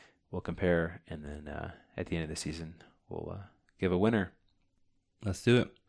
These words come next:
Speaker 1: Okay, so let's start with, uh, the, the teams predicted with the lowest amount of wins for over-under. So, uh, first up, the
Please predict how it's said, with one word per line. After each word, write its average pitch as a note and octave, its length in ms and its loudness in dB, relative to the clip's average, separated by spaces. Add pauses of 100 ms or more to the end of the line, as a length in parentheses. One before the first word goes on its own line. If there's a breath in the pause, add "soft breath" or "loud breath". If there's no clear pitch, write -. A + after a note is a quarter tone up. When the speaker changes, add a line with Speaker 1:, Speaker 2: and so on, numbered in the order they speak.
(420)
Speaker 1:
Okay, B2 220 12
so A2+ 160 8
let's C3 160 10
start B2+ 580 10
with, - 720 2
uh, F2 240 0
the, F2 480 2
the A1+ 240 -6 (580)
teams G#2+ 320 2
predicted G2 440 4
with F#2 160 0
the E2+ 100 2
lowest E2+ 580 4
amount F2 220 -4
of E2 100 -8
wins E2+ 460 -6
for - 180 -4
over-under. F2+ 600 -2 (920 loud breath)
So, F#2 420 10
uh, C#2+ 260 10
first - 420 4
up, A2+ 240 12 (100)
the F2 580 0